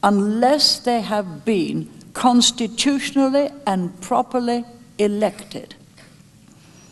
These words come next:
Because the Queen would not call a Prime Minister to lead the government, and he has to be called by the Queen,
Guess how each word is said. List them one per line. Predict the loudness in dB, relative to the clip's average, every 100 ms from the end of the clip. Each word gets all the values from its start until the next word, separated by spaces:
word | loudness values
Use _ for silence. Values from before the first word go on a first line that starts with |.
| -20 -10
Because | -4 -4
the | -4
Queen | -4 -2 2 2
would | 0
not | -2 2 4 2 0 -4
call | 0 0 0
a |
Prime | -4 -4 -2 -2 0
Minister | 2 0 0 -4
to | -4 -2
lead | 0 0 -2
the | -4
government, | -2 -4 -4 -4 -4 -6 -14 -14
and | -8
he | -6
has | 0 -2 -2
to | -8
be | -10
called | -6 -6 -6
by | -8
the | -10
Queen, | -10 -8 -8